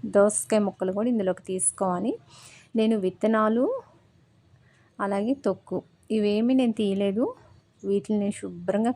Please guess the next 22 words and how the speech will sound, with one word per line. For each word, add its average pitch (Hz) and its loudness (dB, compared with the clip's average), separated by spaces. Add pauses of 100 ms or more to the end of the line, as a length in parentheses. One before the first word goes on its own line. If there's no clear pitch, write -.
కడిగేసి 202 0 (100)
కట్ 196 -4
చేస్తాను 196 -2
కాబట్టి 175 -6 (640)
మనకి 208 -2
ఈ - -2 (100)
పచ్చడి 214 -2
అనేది 214 0 (120)
చాలా 202 0 (100)
బాగుండిద్ది. 196 -2 (600)
ఇప్పుడు 247 2 (560)
ఈ 214 4 (120)
ముక్కలు, 202 2 (920)
మనం 196 0 (920)
మిక్సీ 226 -4 (100)
పట్టుకున్నటువంటి 196 -4
ఈ 233 2 (120)
పచ్చడి 180 -2 (120)
రెండు 196 2 (100)
కలుపుకోవాలి. 190 -2 (680)
కలుపుకున్న 247 0 (100)
తర్వాత 214 0